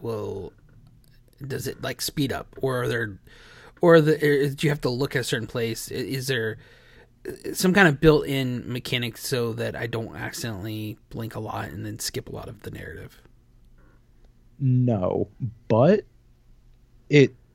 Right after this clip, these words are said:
Speaker 2: that's kind of intentional. Um, you'll never really miss any, like, core story elements. And I think once you get into the groove of it, you're, like, very focused on when you're blinking.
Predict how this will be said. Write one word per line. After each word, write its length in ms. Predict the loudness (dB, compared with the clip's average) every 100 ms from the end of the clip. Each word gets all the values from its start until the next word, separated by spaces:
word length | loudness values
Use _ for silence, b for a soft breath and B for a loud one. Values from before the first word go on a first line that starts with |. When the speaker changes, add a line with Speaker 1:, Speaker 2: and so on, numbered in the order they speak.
| _ _ _ -8 2
Speaker 2:
that's 280 | 2 0
kind 280 | -4 0 2
of 80 | 2
intentional. 720 | -2 -4 -4 -2 -2 -4 -6 _ _ -4
Um, 520 | 2 2 2 0 -4 -6
you'll 240 | 2 2
never 440 | 4 4 2 2 0
really 500 | -2 -2 0 0 -2
miss 520 | -2 -2 -2 0 -2 -2
any, 440 | -4 -2 -4 -6 -12 _ _ _ _ -20 -20 _ -6
like, 180 | -4 -4 -8
core 580 | 2 4 6 6 4 -2 -20 _ -6
story 600 | -2 4 6 6 4 2
elements. 380 | 2 4 2
And 120 | 4 4
I 40 |
think 280 | 6 4 4
once 200 | 2 2
you 60 |
get 140 | 2 0
into 120 | 0
the 60 | -2
groove 260 | -4 -4
of 100 | 0
it, 120 | 0
you're, 120 | 0 -2
like, 140 | -2
very 360 | 4 6 6 4
focused 440 | 2 2 2 0
on 160 | 0 0
when 160 | -2
you're 120 | -2
blinking. 520 | -2 -2 0 0 -2